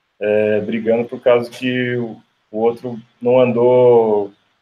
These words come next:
um minuto, tipo, o farol abriu, ele ficou um minuto parado. O de trás já tá querendo matar ele na frente, porque ele não andou. Aí, tipo, ele, será que ele é uma pessoa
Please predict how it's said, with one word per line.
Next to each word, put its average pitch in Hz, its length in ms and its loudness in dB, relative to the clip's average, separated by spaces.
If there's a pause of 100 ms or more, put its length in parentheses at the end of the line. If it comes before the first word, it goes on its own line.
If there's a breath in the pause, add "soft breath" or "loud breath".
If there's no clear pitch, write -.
(400)
um 131 100 -6
minuto, 135 1120 -4 (1400)
tipo, - 280 -12
o - 480 -20
farol 131 280 4
abriu, 135 420 0
ele 160 480 -6
ficou - 280 -4
um 175 60 0
minuto 165 300 -4
parado. 123 580 2 (720)
O - 60 -20
de 101 120 -20
trás 107 260 -4
já 107 80 -10
tá 117 100 -6
querendo 113 240 -8
matar 117 500 0
ele 104 120 -10
na 95 120 -8
frente, 95 340 -14
porque 104 240 -20
ele 104 260 -12 (300)
não 101 160 -10
andou. 95 260 -14 (840)
Aí, 180 120 -8
tipo, - 240 -18 (240)
ele, 95 120 -14
será 101 260 -4
que - 120 -12
ele 101 80 -6
é 101 40 -2
uma 104 160 -2
pessoa 101 720 -4